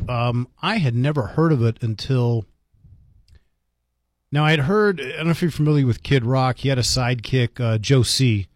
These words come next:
died maybe ten, fifteen years ago. Uh, Kid Rock is a kind of a, from Detroit, but he's a rapper and he's a rocker. He had a sidekick, Joe C, who, who, if you didn't know, would think was a little person with achondroplasia, but apparently he had celiac disease.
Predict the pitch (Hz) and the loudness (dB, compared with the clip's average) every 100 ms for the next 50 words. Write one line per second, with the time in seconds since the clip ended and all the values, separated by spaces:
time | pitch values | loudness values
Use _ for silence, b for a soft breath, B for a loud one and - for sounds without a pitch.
0 | _ _ _ _ - 131 127 120 123 120 | _ _ _ _ 0 2 2 2 2 2
1 | 127 120 123 - 117 110 110 104 104 104 | 2 2 0 0 -2 0 0 0 -2 -2
2 | 104 107 107 104 - 143 120 117 113 107 | -4 -4 -6 -8 -4 -2 0 0 0 -2
3 | 107 101 - - 117 101 98 - 123 107 | -2 -6 -12 -6 -4 -2 -4 -4 -4 -4
4 | - 180 160 127 120 98 113 123 - 123 | 0 2 2 2 0 0 -4 -4 -2 -2
5 | 113 104 98 98 101 - 104 b b b | -2 -4 -6 -6 -8 -6 -10 b b b
6 | b - 254 - 175 156 - 139 - 147 | b 2 4 4 4 4 4 2 4 4
7 | 123 - 139 120 127 131 156 139 135 127 | 4 4 4 6 4 2 -4 -2 -2 0
8 | 160 190 151 139 151 147 120 120 131 120 | 4 4 4 2 4 4 4 2 0 0
9 | 117 110 127 107 104 95 113 104 117 107 | 0 2 2 0 -4 -6 -4 -4 -4 -2
10 | 110 98 120 120 98 98 - b b - | -4 -4 -2 -2 0 -2 -6 b b -2
11 | 139 165 214 139 143 - 214 117 92 - | 0 2 4 4 4 2 2 2 0 -6
12 | 92 92 82 | -6 -8 -12